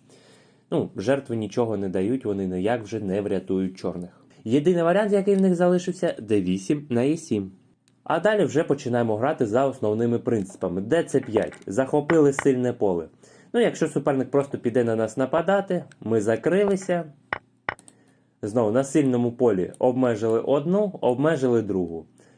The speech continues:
Якщо суперник побіг, побігли ми. Він чекає, підриваємо шашку з дамкового поля, нападаємо на неї і вже починаємо грати на принципах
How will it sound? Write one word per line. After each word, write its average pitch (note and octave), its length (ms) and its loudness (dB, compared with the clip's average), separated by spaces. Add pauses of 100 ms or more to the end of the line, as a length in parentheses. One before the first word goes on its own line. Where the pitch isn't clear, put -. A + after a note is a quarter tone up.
(140)
Якщо C3+ 280 0
суперник E3 460 -2
побіг, G3+ 380 0 (180)
побігли D3 540 2
ми. G2 260 -4 (1300)
Він C#3 220 0
чекає, F#3+ 680 0
підриваємо C3 1000 2 (440)
шашку D3 340 0
з A2+ 40 -2
дамкового C3 600 2
поля, G3 280 4
нападаємо G3 800 2
на F#3+ 120 2
неї F#3 360 0 (480)
і G#3+ 120 -2
вже E3 180 0
починаємо B2 580 0
грати D#3+ 300 0
на A2 160 0
принципах C3+ 760 -2